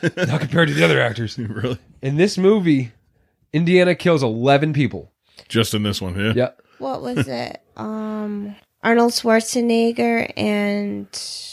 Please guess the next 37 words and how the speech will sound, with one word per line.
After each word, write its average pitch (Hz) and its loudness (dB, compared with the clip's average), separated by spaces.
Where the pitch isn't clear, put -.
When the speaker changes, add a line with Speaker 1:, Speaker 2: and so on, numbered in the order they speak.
Speaker 1:
Him 113 2
and 90 2
Sylvester 92 -2
Stallone 90 -4
probably 85 -8
got 85 -10
the - -8
highest 226 -2
Speaker 3:
Yeah, 214 6
Speaker 1:
count. - -2
Speaker 3:
I 185 0
think 214 0
it 208 2
went 185 4
to, 143 4
like, 139 4
Speaker 1:
<laughs> - -4
Speaker 3:
four 202 2
or 196 0
five 180 -2
hundred 190 -6
with 175 -8
them. 175 -6
Speaker 2:
Brendan 123 4
Fraser 104 0
has 95 -4
over 92 -6
two 104 -4
thousand. 90 -8
Speaker 1:
Really? 127 4
Speaker 3:
Good 190 -8
Lord. 175 -10
Speaker 2:
There's 143 6
a 135 2
total 247 4
of 135 -4
sixty-three 190 0